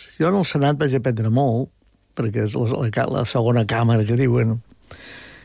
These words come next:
i és allà on van tots els acords del Congrés, on el Senat sempre, normalment,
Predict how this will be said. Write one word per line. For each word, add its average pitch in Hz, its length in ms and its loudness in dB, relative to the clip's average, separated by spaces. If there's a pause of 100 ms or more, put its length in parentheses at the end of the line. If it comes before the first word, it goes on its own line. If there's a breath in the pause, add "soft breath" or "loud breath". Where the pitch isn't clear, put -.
(280 loud breath)
i 127 300 2
és 123 160 0
allà 131 160 2
on 127 180 2
van 131 300 2
tots 131 240 0
els 113 160 0
acords 117 340 0
del 113 140 0
Congrés, 135 720 0
on 127 260 -2
el 113 140 0
Senat 120 400 2
sempre, 135 420 2
normalment, 127 640 4